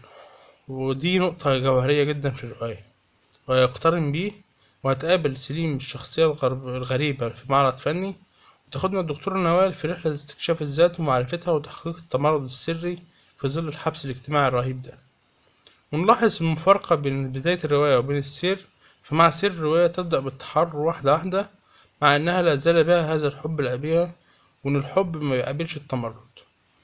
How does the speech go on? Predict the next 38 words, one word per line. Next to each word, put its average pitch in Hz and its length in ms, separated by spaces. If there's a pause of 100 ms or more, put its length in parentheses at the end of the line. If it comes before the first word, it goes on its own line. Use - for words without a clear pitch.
(380)
رغم 180 160
إنه 190 140
بيعنفها 165 600
ويرمي 165 320
الورقة 151 340
في - 180
حدث 147 420
في - 100
الرواية، 139 540
وإن 123 140
ده 135 80
انحراف 139 580
ملوش 123 300
فايدة، 165 400 (320)
ورقة 147 320
اللي 131 160
كانت 143 180
بترسم 139 360
عليها، 139 400 (600)
ككل 202 320
النظرات 170 500
إلى 147 100
الإبداع 131 360
الأدبي 143 420
أو 120 80
الفني 156 340
من 160 120
الشخصيات - 520
السلطوية. 117 680 (840)
ورغم 170 260
ذلك 185 280
بتستمر 156 500
في - 60
الرسم، 151 400
تدخل - 280
معرض 139 380
الفن 143 360
بالجامعة 151 500